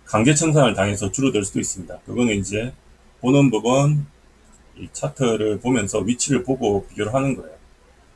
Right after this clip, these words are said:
여기서 줄었다는 얘기는 이제 청산을, 여기서 이제 롱 갈 줄 알고 그랬던 사람들이 청산을 당했을 가능성이 크죠. 그렇다는 뜻이고요.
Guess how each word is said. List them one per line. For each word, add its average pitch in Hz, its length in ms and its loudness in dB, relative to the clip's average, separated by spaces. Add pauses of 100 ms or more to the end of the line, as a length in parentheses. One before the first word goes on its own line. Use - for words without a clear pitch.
(200)
여기서 185 340 4
줄었다는 151 420 6
얘기는 131 540 4
이제 92 580 -6
청산을, 160 920 2 (320)
여기서 113 240 -2
이제 101 100 -4
롱 151 180 4
갈 123 160 8
줄 107 120 4
알고 101 160 -2
그랬던 123 320 0
사람들이 107 640 -4 (100)
청산을 139 460 -2
당했을 95 380 -6
가능성이 92 380 -12
크죠. - 300 -14 (1000)
그렇다는 104 440 -4
뜻이고요. - 800 -10